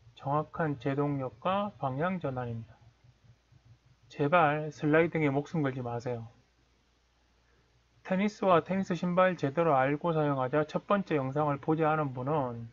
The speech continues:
지금 오른쪽 상단에 흰색 바가 뜰 겁니다. 그걸 클릭하든가 영상 아래 더보기와 첫 번째 댓글에도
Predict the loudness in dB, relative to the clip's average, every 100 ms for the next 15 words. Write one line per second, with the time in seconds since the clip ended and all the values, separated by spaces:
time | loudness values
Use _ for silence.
0 | -14 -6 -2 -2 0 -2 -2 -6 -6 -4
1 | -2 -2 -2 -4 -4 -4 -2 -2 2 2
2 | 2 0 -4 -4 -4 -6 -14 -20 -20 -20
3 | -20 _ _ _ _ -4 2 2 2 -2
4 | 0 0 2 2 2 2 0 -2 -4 0
5 | 0 2 2 2 0 -4 -8 0 0 2
6 | -2 0 -2 -4 -12 -14 -6 -4 -2 -4
7 | -4 -2 -2 0 2 0